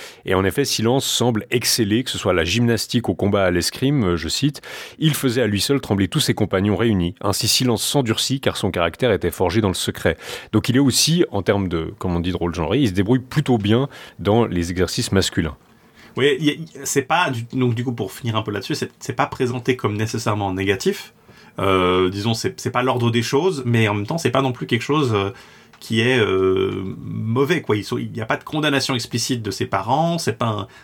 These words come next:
Speaker 2: à part la nature qui s'énerve un petit peu, puis qui, de toute façon, euh, bah, elle va avoir, entre guillemets, gain de cause à la fin, puisque Silence va retrouver son rôle, euh, féminin,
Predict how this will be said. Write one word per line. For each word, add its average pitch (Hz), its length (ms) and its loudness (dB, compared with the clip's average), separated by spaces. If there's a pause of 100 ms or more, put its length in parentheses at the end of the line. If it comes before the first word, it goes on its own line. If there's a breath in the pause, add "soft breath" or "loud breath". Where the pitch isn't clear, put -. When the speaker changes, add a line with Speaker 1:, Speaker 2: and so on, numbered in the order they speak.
(280 loud breath)
Speaker 2:
à - 80 -4
part 151 180 -2
la 131 100 0
nature 127 320 0
qui 117 100 -8
s'énerve 113 280 2
un 104 100 4
petit 117 140 -2
peu, 127 140 2
puis 120 100 -10
qui, - 100 -12
de - 80 -14
toute - 120 -14
façon, 123 320 0
euh, 101 60 -4
bah, 95 320 -2
elle 104 80 -2
va 101 100 0
avoir, 117 260 0
entre 127 220 0
guillemets, 113 220 0
gain 110 160 2
de 113 60 -4
cause 110 200 0
à 107 40 2
la 110 80 0
fin, 120 140 0
puisque - 280 -6 (520 loud breath)
Silence 117 440 2
va - 80 0
retrouver 113 320 0
son 104 180 -2
rôle, 101 340 2
euh, 87 360 -4
féminin, 120 480 2